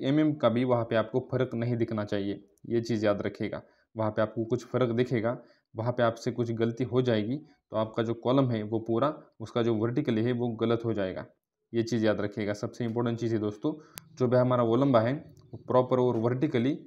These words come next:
स्ट्रेट होना बहुत ही ज़रूरी है। जैसे कि आप यहाँ पे देखिएगा किस तरह से वहाँ पे चेक किया जाता है,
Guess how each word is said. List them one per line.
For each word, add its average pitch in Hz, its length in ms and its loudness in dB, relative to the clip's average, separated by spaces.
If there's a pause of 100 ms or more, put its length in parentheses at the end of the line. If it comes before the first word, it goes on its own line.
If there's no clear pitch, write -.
स्ट्रेट - 400 -2
होना 120 220 -2
बहुत 104 420 -6
ही 139 80 -2
ज़रूरी 104 380 -2
है। 98 160 -12 (340)
जैसे 104 220 -6
कि 120 80 -2
आप 117 160 0
यहाँ 117 120 -2
पे 120 100 -4
देखिएगा 123 400 -2 (360)
किस 120 180 -2
तरह 120 140 0
से 120 120 -6
वहाँ 117 200 0
पे 117 160 -4
चेक 123 280 -2
किया 127 200 0
जाता 123 260 0
है, 131 180 -4